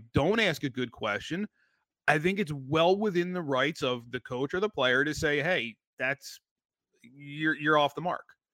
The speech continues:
I gotta ask a better question. I have to do my job better." And that's the challenge that he poses on a daily basis. And, and, you know, we don't always like to be challenged in the media.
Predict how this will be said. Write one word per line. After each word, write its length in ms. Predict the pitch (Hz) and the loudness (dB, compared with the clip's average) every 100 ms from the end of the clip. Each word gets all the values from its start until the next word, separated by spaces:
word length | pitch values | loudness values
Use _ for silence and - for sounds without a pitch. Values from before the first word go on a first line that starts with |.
| _ _ _ _ - | _ _ _ _ 0
I 160 | 135 | 4
gotta 220 | 156 165 | 8 8
ask 220 | 143 139 143 | 8 4 0
a 40 | |
better 220 | 123 113 | -4 -4
question. 340 | - 180 185 120 | -2 -2 -2 -4
I 140 | 127 165 | 2 4
have 160 | 185 | 4
to 80 | 185 | 0
do 160 | 156 156 | -6 0
my 180 | 151 | 0
job 340 | 143 131 123 113 | 0 0 -2 -2
better." 280 | 104 87 - _ _ - | -8 -8 -14 _ _ -4
And 200 | 139 151 | -4 0
that's 240 | 147 151 | 0 0
the 120 | - 208 | -4 -6
challenge 460 | - 151 147 147 | 0 2 2 0
that 140 | 147 139 | -2 -4
he 280 | - 151 | -8 -12
poses 400 | 151 139 123 139 | -6 -2 -2 -2
on 100 | 135 | -4
a 60 | 151 | -2
daily 260 | 120 117 156 | -4 -4 -4
basis. 460 | 214 247 - 95 | -2 -4 -6 -8
And, 120 | 135 | -8
and, 320 | 151 165 175 170 _ _ _ _ | -4 -2 -2 -4 _ _ _ _
you 120 | - 220 | -2 4
know, 320 | 175 214 214 _ _ _ | 6 4 2 _ _ _
we 120 | 147 165 | 4 6
don't 180 | 208 | 8
always 300 | 226 240 233 | 8 10 10
like 200 | 226 285 330 | 8 4 4
to 60 | |
be 120 | 220 | -2
challenged 420 | 165 143 98 101 135 | -2 -2 -2 -8 -8
in 60 | |
the 80 | 127 | -6
media. 260 | 117 87 | -6 -10